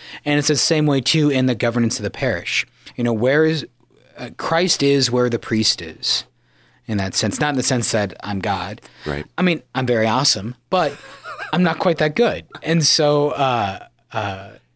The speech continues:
Speaker 2: You're not
Speaker 1: uh,
Speaker 2: that good.
Speaker 1: right. And I'm not a megalomaniac. I mean, I don't
Speaker 2: Yes.
Speaker 1: think.
Speaker 2: No, you're not.
Speaker 1: Maybe narcissistic at times, but not a megalomaniac.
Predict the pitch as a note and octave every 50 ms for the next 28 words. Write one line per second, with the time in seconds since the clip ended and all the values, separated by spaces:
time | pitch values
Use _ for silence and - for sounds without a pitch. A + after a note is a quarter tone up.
0 | _ _ - A2 A2+ - D#3 E3 F#2+ G2+ E2 - - - G2+ - - D3 C3 A2+
1 | G2 - - D#3 E3 E3+ D#3+ D#3 D3 D3 C#3+ C3 C3+ A#2+ A#2 A2 G#2 G#2 G2+ G2
2 | F#2+ F2 - - - - - A2 G#2 G2 F#2 F#2 F#2 G2 - - G#2 G#2 G#2+ -
3 | - E2+ - - C#2 C2 - - - - - - - F#3 F3+ F3 D3 B2+ B2+ -
4 | - - - - A2+ - C3 - - - - - F#2+ F#2+ G2 G2 - - - G#2
5 | G2 G2 F#2+ F#2 F#2+ F#2 F2+ F2 F2 F2+ - - -